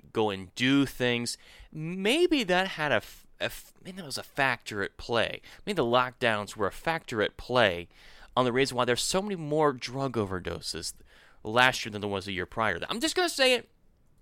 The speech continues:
Just throwing that out there. So, um, the, the supposed, I guess it's what, over nine thousand more people that died, uh, than la-, than compared to last year.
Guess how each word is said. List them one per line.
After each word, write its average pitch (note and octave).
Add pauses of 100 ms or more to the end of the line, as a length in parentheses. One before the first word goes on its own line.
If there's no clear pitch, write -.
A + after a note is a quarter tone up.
(280)
Just D3
throwing E3
that C#3+
out G#2
there. G2 (640)
So, D#3 (340)
um, B2+ (520)
the, C3
the C#3+
supposed, D#3+
I A#2
guess A#2
it's -
what, - (180)
over G#2+
nine G#2+
thousand A2
more G#2
people G#2
that D2+
died, G#2 (560)
uh, G2+ (320)
than A2
la-, G#2
than A2
compared A2
to G#2
last G#2+
year. C3